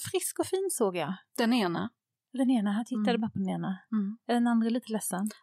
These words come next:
Speaker 2: Ja, det tänker jag att jag ska fråga dig om här.
Speaker 1: Mhm.
Speaker 2: Jag hoppas att vi kommer in på ett <laughs> avsnitt om vad det är som kan gå fel.
Speaker 1: Mm.
Speaker 2: Och, för det är någonting, någon sjukdom på den.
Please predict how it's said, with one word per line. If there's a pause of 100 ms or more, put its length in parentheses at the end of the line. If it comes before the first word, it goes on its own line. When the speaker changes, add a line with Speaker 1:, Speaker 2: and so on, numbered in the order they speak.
Speaker 2:
Ja,
det
tänker
jag
att
jag
ska
fråga
dig
om
här.
Speaker 1:
Mhm.
Speaker 2:
Jag
hoppas
att
vi
kommer
in
på
ett
<laughs>
avsnitt
om
vad
det
är
som
kan
gå
fel.
Speaker 1:
Mm.
Speaker 2:
Och,
för
det (100)
är
någonting,
någon
sjukdom
på
den.